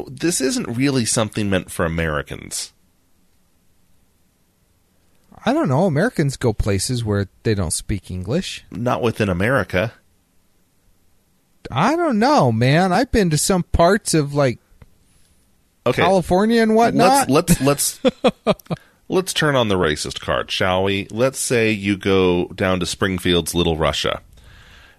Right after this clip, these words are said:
Speaker 1: and you have your,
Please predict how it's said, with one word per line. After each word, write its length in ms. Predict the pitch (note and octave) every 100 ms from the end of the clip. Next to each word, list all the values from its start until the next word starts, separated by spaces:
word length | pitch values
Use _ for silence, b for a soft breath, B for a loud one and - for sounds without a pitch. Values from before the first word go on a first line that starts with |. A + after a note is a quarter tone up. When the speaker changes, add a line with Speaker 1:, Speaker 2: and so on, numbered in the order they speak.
| b _ -
Speaker 1:
and 500 | A#2 A2 G#2 G2+ F#2+
you 200 | A2+ A#2
have 480 | A2+ G#2 G2 G2 G2
your, 680 | G#2 G2 F2 F2 E2 D#2+